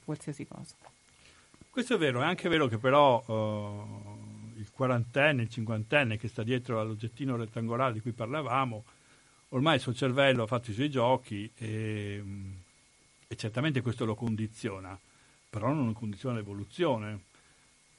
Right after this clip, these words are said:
Speaker 2: non ferma quelli che sono alcune passaggi e non ne stimola altri, cose che invece nei giovani succede, succede in maniera determinante. Si dice, alcuni studi evidenziano il fatto che l'introduzione,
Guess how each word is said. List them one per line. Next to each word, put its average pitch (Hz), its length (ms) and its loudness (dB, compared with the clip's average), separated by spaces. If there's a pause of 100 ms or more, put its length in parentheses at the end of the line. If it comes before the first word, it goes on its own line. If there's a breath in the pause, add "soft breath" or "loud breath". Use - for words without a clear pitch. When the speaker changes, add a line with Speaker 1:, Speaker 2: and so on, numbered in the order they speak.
(440)
Speaker 2:
non 135 380 2
ferma 165 680 2
quelli 123 220 -2
che 117 120 -6
sono 143 260 -4
alcune 123 680 0 (1600)
passaggi 156 680 0
e 151 60 -2
non 131 160 4
ne 120 80 2
stimola 127 420 -2
altri, 120 580 0 (600 loud breath)
cose 143 240 -2
che 139 80 -4
invece 123 240 -2
nei 117 120 0
giovani 147 280 -2
succede, 113 560 -4
succede 117 360 -8
in 113 60 -4
maniera 113 240 -4
determinante. 110 680 -6
Si - 140 -14
dice, 131 440 0 (460 soft breath)
alcuni 135 320 -2
studi 143 280 -2
evidenziano 123 500 -2
il 175 60 -8
fatto 147 420 -4
che 113 180 -6
l'introduzione, 113 1000 -2